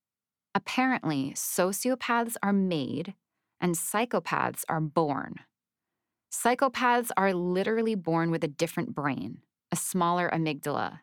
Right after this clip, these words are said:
and do not feel anxiety or fear. What?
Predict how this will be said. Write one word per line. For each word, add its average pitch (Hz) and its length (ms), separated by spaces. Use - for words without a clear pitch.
and 160 260
do 190 160
not 208 260
feel 165 400
anxiety 143 840
or - 100
fear. - 500
What? 233 640